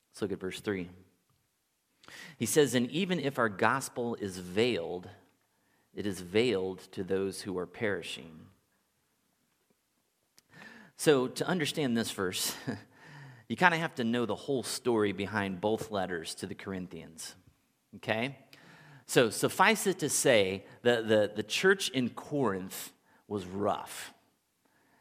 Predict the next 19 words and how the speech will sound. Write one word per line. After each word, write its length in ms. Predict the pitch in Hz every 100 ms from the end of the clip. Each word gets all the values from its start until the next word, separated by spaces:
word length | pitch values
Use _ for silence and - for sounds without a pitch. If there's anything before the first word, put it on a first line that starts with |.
| _
and 220 | 113 110
it 160 | 131 151
led 340 | 135 160 151 117
to 200 | 127 113
a 140 | 107
lot 500 | 104 107 127 127 113 98
of 100 | 95
heartache 720 | - 110 95 87 85 - - _ _
for 140 | - 98
Paul. 480 | - 92 62 82 90 _ _ _ _ _ _ _
He, 180 | - 123
he 180 | 120 139
was 180 | 143 -
constantly, 880 | - 139 139 - 101 104 98 92
um, 320 | - 98 92 87
just 200 | 113 -
getting 300 | 123 107 98
beat 260 | 90 110 101
up 320 | 90 -